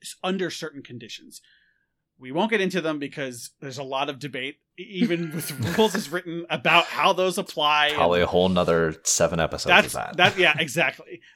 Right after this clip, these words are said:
Speaker 1: But, um, long story short, you're ro-, if you're a rogue, you're gonna be hiding on the battlefield, trying to pop out and gain advantage, and, um, you're gonna be doing massive amounts of damage, especially at higher levels.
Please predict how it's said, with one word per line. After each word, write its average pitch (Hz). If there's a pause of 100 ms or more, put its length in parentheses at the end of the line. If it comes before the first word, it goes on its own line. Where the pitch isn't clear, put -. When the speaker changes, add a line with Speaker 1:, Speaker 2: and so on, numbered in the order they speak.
(140)
Speaker 1:
But, 170 (200)
um, 139 (180)
long 185
story 214
short, 190 (280)
you're 151
ro-, 165
if 147
you're 190
a 165
rogue, 147
you're 127
gonna 120
be 131
hiding 196
on 175
the 165
battlefield, 160 (280)
trying 202
to 180
pop -
out 147
and 127
gain 139
advantage, 156 (280)
and, 127 (180)
um, 117
you're 135
gonna 156
be 143
doing 135
massive 123
amounts 107 (220)
of 113
damage, 107
especially - (100)
at - (140)
higher 76
levels. -